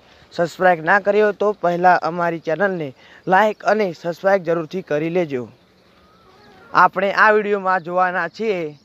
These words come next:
ફૂમતાલજીની લાઈફસ્ટાઈલ, બાયોગ્રાફી, ઇન્કમ, ફેમિલી અને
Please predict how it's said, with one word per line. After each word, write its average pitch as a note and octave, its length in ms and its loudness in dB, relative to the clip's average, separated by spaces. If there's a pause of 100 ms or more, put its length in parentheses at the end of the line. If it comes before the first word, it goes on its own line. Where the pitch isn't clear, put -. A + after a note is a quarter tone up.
(380)
ફૂમતાલજીની F#3+ 640 0
લાઈફસ્ટાઈલ, G3 680 0 (400)
બાયોગ્રાફી, G3 920 2 (340)
ઇન્કમ, G#3+ 640 0 (1800)
ફેમિલી A3+ 500 4
અને G#3 340 -2